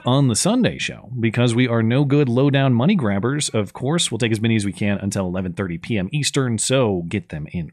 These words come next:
early if you'd like them read, please and thank you. It will be all this and more in your favorite couple hours of listening material. Remember, you can find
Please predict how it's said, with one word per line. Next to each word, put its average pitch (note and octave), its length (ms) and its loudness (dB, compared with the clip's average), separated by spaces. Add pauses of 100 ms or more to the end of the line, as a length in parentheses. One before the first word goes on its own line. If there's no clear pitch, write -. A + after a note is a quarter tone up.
early C3 340 -2
if G2+ 140 -4
you'd E2+ 100 -6
like E2+ 220 -6
them D#2+ 180 -6
read, C#3 300 -2
please A#2 480 0
and G2+ 340 -2
thank G2 320 -4
you. F#3+ 220 0 (760)
It C3 120 0
will B2+ 320 0
be D#3+ 320 2
all B2+ 200 0
this C#3 240 2
and B2 80 4
more B2 160 4
in G3+ 60 4
your C3 100 4
favorite B2+ 280 0
couple C3 260 -2
hours C3+ 260 4
of A#2 60 2
listening D3+ 380 2
material. C3 320 2
Remember, B2 240 2
you A2 120 0
can G2 140 -2
find A2+ 500 0